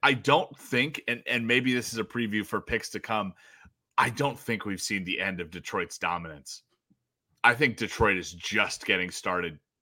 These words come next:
I, I, I think this is a, we talk about three-year plans for good teams. Y-, you get to the playoffs, you lose a game, you,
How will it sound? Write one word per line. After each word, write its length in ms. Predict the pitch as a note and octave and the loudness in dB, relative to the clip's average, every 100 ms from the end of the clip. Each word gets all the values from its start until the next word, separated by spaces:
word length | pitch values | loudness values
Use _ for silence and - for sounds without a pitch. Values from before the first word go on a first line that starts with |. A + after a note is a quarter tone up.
| _ | _
I, 120 | A#2 - | 2 4
I, 240 | A#2+ - | 4 2
I 40 | C3+ | 2
think 280 | D3 A2 | 2 0
this 240 | G#2 B2+ B2+ | 0 0 -2
is 140 | G#2 | -2
a, 280 | G2+ F#2 F2 - - _ _ - | 2 2 0 -6 -20 _ _ -6
we 120 | A#2 | -2
talk 300 | A2+ E3+ D#3+ | 4 6 8
about 260 | D#3+ B2 - | 8 6 4
three-year 460 | C3 A#2+ A2+ A2+ | 0 2 4 4
plans 720 | G2+ - G2 G2 A#2+ C#3 - - _ _ | 2 0 0 0 -2 -6 -10 -16 _ _
for 160 | - A#2 | -2 2
good 280 | A#2 A2 | 2 2
teams. 540 | - A2 G#2 C3+ C#3 - _ _ _ _ _ _ _ _ _ | 0 -2 -2 -2 -6 -12 _ _ _ _ _ _ _ _ _
Y-, 80 | - - | -20 -10
you 160 | C3 A#2 | -4 8
get 220 | D3 D3 | 8 8
to 100 | C#3+ | 4
the 80 | A#2 | 2
playoffs, 640 | C3 A#2+ A2+ A2+ - - | 6 6 6 4 -2 -10
you 160 | - B2+ | -2 0
lose 360 | B2 D3 D3 C#3 | 6 6 6 2
a 60 | |
game, 240 | A2+ A2 C3 | 4 2 2
you, 120 | D#3 | -4